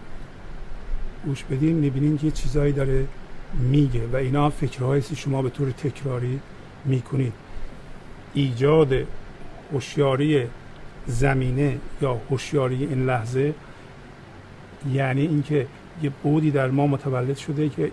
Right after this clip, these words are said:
اینا رو داره مشاهده می‌کنه. گاهی اوقات می‌گیم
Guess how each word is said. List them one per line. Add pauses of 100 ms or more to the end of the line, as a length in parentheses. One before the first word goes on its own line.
(100)
اینا
رو
داره (600)
مشاهده
می‌کنه. (520)
گاهی
اوقات
می‌گیم